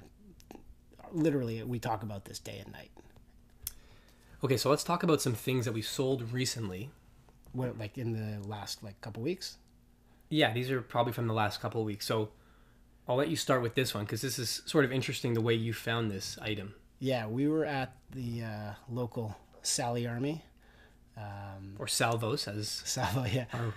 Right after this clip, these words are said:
Speaker 2: Rally Roots friends like to say.
Speaker 1: And we were just kinda walking around, getting ready to leave, and I saw, uh, a copy of Xbox One Just Dance twenty eighteen, just,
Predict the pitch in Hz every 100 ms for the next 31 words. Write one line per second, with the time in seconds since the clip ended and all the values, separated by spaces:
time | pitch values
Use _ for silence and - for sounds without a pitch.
0 | 147 156 127 127 127 131 131 - 117 127
1 | 127 113 120 131 120 - - - - -
2 | - - - 120 120 117 117 131 151 143
3 | 143 - 139 123 113 123 123 135 120 120
4 | 120 113 113 131 123 120 117 127 131 117
5 | - 110 104 - 127 123 117 - - -
6 | - - 113 110 98 - 120 - 139 -
7 | 131 110 135 - - 131 120 - 120 127
8 | 117 117 104 131 113 107 120 117 104 -
9 | - 127 117 113 - 139 117 113 113 -
10 | - - - - - -